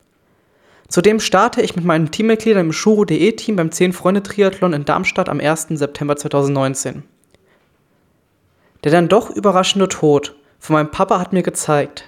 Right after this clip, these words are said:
dass Sport nicht alles ist, aber unheimlich helfen kann, wenn es einmal nicht so gut geht. Man sollte den Sport immer als Hobby sehen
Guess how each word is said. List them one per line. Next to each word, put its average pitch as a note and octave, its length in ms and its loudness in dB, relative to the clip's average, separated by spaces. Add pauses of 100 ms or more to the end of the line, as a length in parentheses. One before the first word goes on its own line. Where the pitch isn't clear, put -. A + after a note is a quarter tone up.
dass - 180 -2
Sport F3 500 0
nicht - 220 -6
alles G#3+ 300 -2
ist, - 340 -8 (480)
aber E3+ 220 4
unheimlich F#3+ 480 0
helfen G3+ 320 4
kann, C3+ 320 -8 (360)
wenn E3 120 2
es F3+ 100 0
einmal F3+ 240 2
nicht F3+ 240 2
so D#3+ 140 0
gut - 240 -10
geht. - 280 -14 (800)
Man D3 140 0
sollte F#3+ 280 2
den E3+ 120 -2
Sport F#3 360 2
immer G3 160 2
als F#3 220 -2
Hobby E3 220 2
sehen C3+ 340 -6